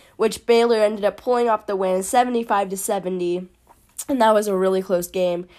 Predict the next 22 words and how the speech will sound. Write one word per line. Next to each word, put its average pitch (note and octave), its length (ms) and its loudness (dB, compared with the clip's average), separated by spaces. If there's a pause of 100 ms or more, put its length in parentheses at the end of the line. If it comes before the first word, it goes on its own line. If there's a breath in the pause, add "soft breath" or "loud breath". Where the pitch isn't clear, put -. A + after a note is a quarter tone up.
(200 loud breath)
And G#3 100 -2
then A3 80 2
obviously G#3 380 2
I F#3+ 60 2
spoke G3+ 300 -4
on F#3+ 160 -2
the G3+ 260 -4
uconn G3 280 -4
Iowa G3 320 2
game G3 260 -4
just F#3+ 180 -6
a F#3 40 -6
minute B3 320 0
ago, A3+ 360 4
but G3+ 240 0
uconn G#3 360 -4
ended G3 160 -4
up G3 140 -6
winning F3+ 320 -4
eighty-six G3 540 -4
to F#3 60 -8
seventy-nine. E3+ 960 -8